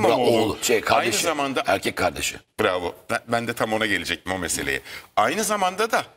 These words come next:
Speaker 1: Ankara'da gözü gibi baktığı Mansur Yavaş.
Speaker 2: Olsun.
Speaker 1: Çünkü onu da söylüyor.
Speaker 2: O hep susuyor.
Speaker 1: Polatlı'yı diyor, şuna verdiler diyor, Gölbaşı'nı buna
Speaker 2: Tabii,
Speaker 1: verdiler
Speaker 2: tabii,
Speaker 1: diyor.
Speaker 2: dağıtlıktan
Speaker 1: Benim
Speaker 2: dağıttılar.
Speaker 1: hiç haberim yok diyor bunlardan diyor.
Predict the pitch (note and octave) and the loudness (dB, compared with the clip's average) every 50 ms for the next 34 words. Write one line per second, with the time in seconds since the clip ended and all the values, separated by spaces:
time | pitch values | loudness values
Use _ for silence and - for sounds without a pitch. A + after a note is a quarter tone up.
0 | _ _ _ _ _ _ - B2+ D3+ G3 A3 - A3 G3+ G3 E3+ E3 C3+ B2+ D#3+ | _ _ _ _ _ _ 0 0 0 0 0 -2 -2 -2 -2 -2 -2 -2 0 0
1 | E3+ F#3 E3+ F3+ D#3+ D3+ D3 E3 D#3+ D3 - - A3 A3+ G3 D#3+ D#3 D#3 - G#3 | -2 -2 -4 -4 -4 -2 0 0 0 -2 -2 -4 -4 -2 0 0 0 -2 -2 0
2 | G#3+ G#3 G3 E3+ A#2+ - - - - - - - A#2 A2 - - G#2+ G#2 A2 B2+ | 0 2 2 2 0 -2 -4 -8 -12 -12 -8 -6 -4 -4 -2 0 0 0 2 0
3 | G3 G3+ G3+ A#3 A#3 A3+ G#3 D#3+ A2+ - - D3+ E3 - - - C#3+ C#3 D#3 E3+ | 0 0 2 0 2 2 2 0 0 0 0 -2 0 0 2 2 2 4 2 0
4 | - - D#3+ D#3+ E3+ E3 D#3 E3+ E3 E3+ E3+ D3+ - - C#3 C3+ C#3 D3 D3+ D3+ | 0 -2 -4 -4 -2 -2 -2 -2 -2 -2 -2 -2 -2 -2 0 0 0 2 2 2
5 | D#3 D3 C#3+ D#3 D#3+ D#3+ D#3+ D#3 C#3+ D3 E3 E3+ D#3 B2+ A#2 A2 G#2 G#2 G2 A#2+ | 0 0 -2 -2 -2 0 0 -2 -2 -4 -4 -2 -2 0 0 0 0 2 0 0
6 | B2 - - D#3 D#3+ D3+ D#3+ E3+ F3+ F3 F3 E3+ E3 D#3+ D3+ E3 E3+ E3+ E3+ E3+ | 0 0 -2 -4 -4 -4 -2 0 0 0 0 0 -2 -2 -4 -2 -2 0 0 -2
7 | E3+ E3 E3+ E3+ E3+ E3+ - - - - - - - F3+ F#3 B2+ C#3 D#3 D#3+ F#3 | -2 -2 0 0 0 0 -2 -4 -8 -10 -8 -4 -2 0 2 2 0 0 -2 -4
8 | - - D#3 C#3+ C3+ C#3+ D3+ E3 F3+ F#3 F#3 F#3 F#3 - - F3 F3 F3 E3 E3+ | -2 -2 -2 0 0 0 -2 -2 -2 -2 -2 -2 -2 -4 -4 -2 -2 0 -2 -2
9 | E3+ E3 E3 E3 D#3+ D#3+ E3 E3 D#3+ D3+ D#3 D#3+ E3 | 0 0 0 0 0 -2 -4 -4 -2 -2 -2 -2 -2